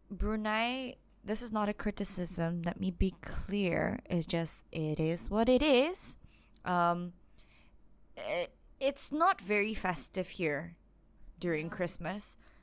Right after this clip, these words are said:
But during Chinese New Year, you can really see it. Like, if you go into Hua Ho or something, you see all the decorations, you see all the, like,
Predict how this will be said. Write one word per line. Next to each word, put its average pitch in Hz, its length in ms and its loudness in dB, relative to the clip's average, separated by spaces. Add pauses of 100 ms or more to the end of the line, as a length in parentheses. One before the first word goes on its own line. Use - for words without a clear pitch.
(140)
But 175 500 2
during 240 260 -2
Chinese 190 460 -6
New 180 80 -8
Year, 165 80 -4
you 180 180 -4
can 277 220 -2
really 160 300 -2
see - 360 -8
it. - 200 -8
Like, - 260 -10
if - 120 -10
you 190 60 -4
go 190 160 -2
into 175 220 -4
Hua 160 200 -2
Ho 156 160 -6
or 185 180 -2
something, 185 580 -8 (400)
you 190 80 -2
see 196 240 -2
all 185 240 4
the 185 100 -6
decorations, 156 1200 -4
you 160 60 -10
see 165 240 -10
all 165 280 -4
the, - 180 -8
like, - 460 -10